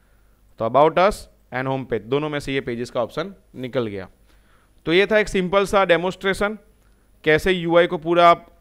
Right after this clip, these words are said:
डिज़ाइन, मतलब कॉपी कर सकते हो और अपने हिसाब से डिज़ाइनिंग भी चेंज कर सकते हो। जैसे मुझे ये कंटेंट चेंज करना है तो वो तो आप normally एचटीएमएल में जाके यहाँ पे आप चेंज कर सकते हो।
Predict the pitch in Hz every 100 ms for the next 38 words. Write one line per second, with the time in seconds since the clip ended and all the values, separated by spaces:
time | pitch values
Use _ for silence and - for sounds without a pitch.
0 | 135 135 151 170 170 - 147 143 - 139
1 | 139 165 175 160 175 - 165 170 - _
2 | _ 131 135 135 160 156 156 156 156 127
3 | 143 160 160 - 165 160 156 156 160 151
4 | 147 156 156 - _ _ _ _ 127 135
5 | 160 156 156 160 151 147 160 160 160 156
6 | 151 143 147 151 147 _ - 139 139 151
7 | 143 139 135 147 143 135 147 147 143 147
8 | 147 131 135 143 165 110 - _ _ _
9 | _ _ 120 127 131 135 135 131 123 117
10 | 120 113 - - 101 92